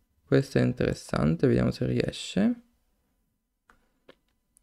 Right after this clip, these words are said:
Quindi minaccio collo per, peone per, torre in D otto, re qui, donna F quattro e donna per torre.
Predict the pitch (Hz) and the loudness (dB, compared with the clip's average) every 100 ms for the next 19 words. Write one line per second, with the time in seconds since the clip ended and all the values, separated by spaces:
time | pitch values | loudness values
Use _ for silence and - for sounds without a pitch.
0 | _ _ _ _ _ _ _ _ _ _ | _ _ _ _ _ _ _ _ _ _
1 | _ _ _ _ _ _ _ _ _ _ | _ _ _ _ _ _ _ _ _ _
2 | _ _ - 135 135 135 - 127 143 143 | _ _ 0 4 6 4 4 6 8 8
3 | 139 113 - 135 135 131 - - - - | 6 4 4 4 4 4 2 0 0 2
4 | 135 135 127 117 - _ - 64 139 143 | 4 4 4 2 2 _ -4 0 0 0
5 | - 190 214 220 - _ _ _ _ _ | 2 6 6 4 -4 _ _ _ _ _
6 | _ _ _ _ _ _ _ _ _ _ | _ _ _ _ _ _ _ _ _ _
7 | - 139 139 131 123 - - 117 160 175 | 2 4 4 2 0 -2 -2 2 4 2
8 | - - 180 139 123 - - - - - | -2 2 4 6 4 2 -2 -4 -6 -8
9 | - | -18